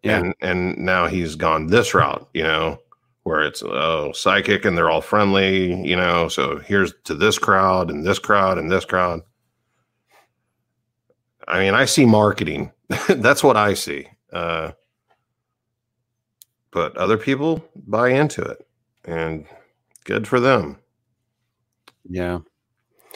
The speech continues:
Speaker 1: I, I, <clears throat> there are a lot of people who are looking for a fantastic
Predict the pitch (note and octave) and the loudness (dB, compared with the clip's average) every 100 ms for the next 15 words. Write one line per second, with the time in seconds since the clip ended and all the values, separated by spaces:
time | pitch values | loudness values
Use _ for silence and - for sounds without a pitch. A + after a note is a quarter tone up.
0 | - _ _ C3 C3 C3 C3+ - - - | -20 _ _ -4 -2 -4 -6 -8 -10 -16
1 | - _ D3 C#3+ A2+ _ _ _ _ _ | -20 _ -8 -8 -10 _ _ _ _ _
2 | _ _ _ _ _ _ - A#2 C3 B2+ | _ _ _ _ _ _ -12 0 4 6
3 | B2+ B2 A#2 A#2+ A#2 A#2 A2 A2 C3+ C#3+ | 6 6 2 0 0 2 2 4 4 0
4 | - B2 A2+ A2 G#2+ G#2 - - G#2 - | -6 -8 -4 0 0 0 -4 -12 -10 -4
5 | F#2 F#2 F#2 F#2+ G#2 - G#2+ G#2 G2+ G2 | -4 -4 -6 -2 -2 -2 -4 -2 -2 -6
6 | - _ _ _ - G#2 F2 - - F#2+ | -12 _ _ _ -2 0 0 -2 -6 -2
7 | F2 E2+ - - F#2+ F#2+ F#2 - F#2+ - | -2 -4 -10 -4 -2 -2 -4 -6 -8 -10